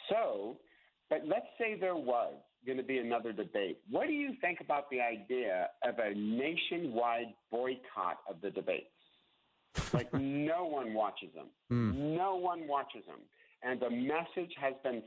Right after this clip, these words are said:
Speaker 1: sent, right? You don't need to change your vote for president, right? But nobody watches the debate. I wonder how that would register. I wonder if the two candidates and the two parties would say, "Wow, that's interesting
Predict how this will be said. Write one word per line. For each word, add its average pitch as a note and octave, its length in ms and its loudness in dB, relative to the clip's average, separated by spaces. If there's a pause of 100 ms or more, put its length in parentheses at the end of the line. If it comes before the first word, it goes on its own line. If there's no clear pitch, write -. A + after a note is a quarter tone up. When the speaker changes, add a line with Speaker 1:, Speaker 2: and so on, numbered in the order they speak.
(140)
Speaker 1:
sent, G#2+ 380 0 (460)
right? - 180 2
You - 80 0
don't G3 140 2
need G3+ 140 0
to G#3 80 -4
change F#3+ 300 0
your F3+ 120 0
vote D3+ 380 0
for E3+ 80 -10
president, E3 640 -4 (300)
right? B2+ 320 2 (420)
But B2 160 -2
nobody F3 600 0
watches D#3 400 0 (100)
the C#3 80 -2
debate. A#2 460 -2 (580)
I E3+ 220 4
wonder D3+ 420 0
how B2+ 160 2
that A#2+ 180 2
would G#2+ 180 -6
register. G#2 480 -2 (640)
I C#3+ 160 4
wonder F3 200 2
if E3 80 -8
the C3+ 180 -4
two C#3 120 -2 (120)
candidates G#2 640 0 (100)
and A#2 100 0
the A2+ 140 0
two B2+ 100 0
parties C#3 520 0
would G2+ 120 -6 (100)
say, G2+ 240 0 (420)
"Wow, A2+ 760 0 (680)
that's G#2 640 0
interesting - 760 -2